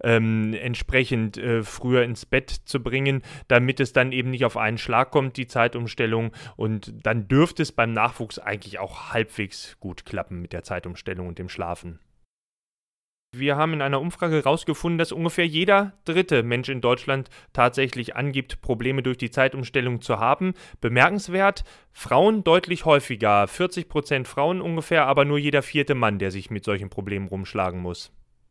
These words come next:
Wir können da nur vermuten, woran das liegen kann. Äh, Frauen neigen ja generell dazu, äh, durchaus mal etwas eher Schlafprobleme zu haben.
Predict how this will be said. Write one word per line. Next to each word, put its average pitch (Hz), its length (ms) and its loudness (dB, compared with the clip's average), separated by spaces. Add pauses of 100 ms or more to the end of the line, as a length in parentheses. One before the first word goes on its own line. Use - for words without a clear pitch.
(640)
Wir 147 140 4
können 185 220 4
da 202 100 6
nur 180 140 4
vermuten, 160 560 2
woran 180 260 2
das 175 220 2
liegen 175 440 0
kann. 190 440 6
Äh, 160 280 0
Frauen 165 840 4
neigen 156 320 2
ja 175 140 4
generell 160 720 4
dazu, 135 580 2
äh, 127 480 4
durchaus 139 560 -2
mal 131 320 0
etwas 147 340 -2
eher 156 300 2
Schlafprobleme 131 1120 0
zu 113 220 -2
haben. 151 340 2